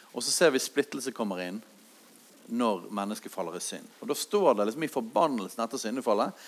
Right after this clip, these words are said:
dette her med, med, med, med konflikten i forhold til mann og kvinne. Det blir touchet litt grann inn på.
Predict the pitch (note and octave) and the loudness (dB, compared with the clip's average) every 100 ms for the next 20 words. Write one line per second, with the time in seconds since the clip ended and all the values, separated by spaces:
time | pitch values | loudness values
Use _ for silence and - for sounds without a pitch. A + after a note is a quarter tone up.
0 | - - - C3+ - D3+ C3 A#2+ A2+ G#2+ | -18 -2 4 4 6 8 8 8 6 4
1 | - - - - - - - A#2+ A#2+ A2+ | 0 -20 -20 -20 -20 -20 -4 2 4 4
2 | A2+ A#2 A2+ G#2+ G#2+ - A2+ A2 G#2 G2 | 2 0 0 0 -2 -4 -2 0 0 -4
3 | - - - - C#3+ F3 - - G2+ G2 | -8 -18 -10 -4 0 2 0 -2 -8 -6
4 | A2+ A#2+ A#2 C3 A2+ G2+ A#2 A2+ D#3+ - | -2 -2 0 0 0 0 -2 -2 -2 -6
5 | A2 A2+ G#2+ - - - - - C3 - | -2 2 2 -2 -20 -20 -18 -6 -6 -4
6 | - A#2+ - B2+ A2+ G2 G#2+ A#2 C#3 | -4 -2 -4 -4 -4 -2 -4 -2 -2